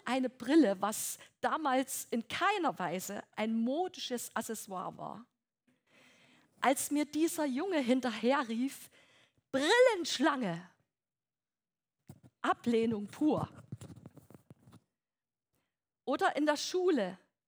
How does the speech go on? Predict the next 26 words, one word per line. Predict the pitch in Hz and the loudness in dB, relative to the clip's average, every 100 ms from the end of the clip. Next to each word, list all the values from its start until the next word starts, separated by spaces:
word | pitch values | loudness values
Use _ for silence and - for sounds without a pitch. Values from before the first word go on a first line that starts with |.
| _ _ _ _ _ _ _ _ _ _ _ | _ _ _ _ _ _ _ _ _ _ _
in | 208 | -4
der | 247 | -2
D | 254 247 | -2 -4
D | 240 | -2
R, | 233 202 196 - _ | -2 -2 -4 -8 _
als | 196 214 - | -6 -6 -6
einziger | 233 269 269 294 269 | -2 -2 -4 -4 -4
Christ | - 247 233 - | -4 -4 -4 -8
in | - | -8
der | 220 | -10
Klasse. | - 202 175 - 175 - _ _ _ _ _ _ _ _ _ _ _ | -6 -6 -4 -6 -14 -18 _ _ _ _ _ _ _ _ _ _ _
Außenseiter, | 247 311 311 214 - 180 175 165 151 _ _ _ _ _ _ _ _ | 0 0 0 -4 -6 -8 -10 -12 -18 _ _ _ _ _ _ _ _
Ablehnung. | 220 220 190 180 165 165 - _ _ _ _ _ _ _ _ _ _ _ _ _ | -8 -6 -6 -6 -8 -14 -20 _ _ _ _ _ _ _ _ _ _ _ _ _
Oder | - 359 359 | -2 0 2
vor | 392 | 0
vierzehn | - 403 415 - 311 285 | 0 -2 -2 -2 -2 0
Jahren, | 262 339 339 302 | 2 2 0 -2
als | - 233 269 - - - - _ | 0 0 0 -8 -12 -20 -20 _
nach | 247 254 | -4 -4
vielen | - - 381 381 311 269 | -4 -2 0 2 0 -2
Jahren | 262 285 349 311 | -2 -2 -2 -4
verantwortlicher | 302 - 311 - 294 262 - 226 | -6 -4 -6 -4 -6 -6 -4 -2
Mitarbeit | 262 - 247 220 220 233 | -2 -2 -2 0 0 0
in | 240 | -4
einem | - 240 240 | -4 -2 -2
Sozialunternehmen | 220 254 226 - 262 320 269 233 214 202 220 247 294 | -2 -6 -6 -4 0 0 -2 -4 -4 -4 -2 -2 -4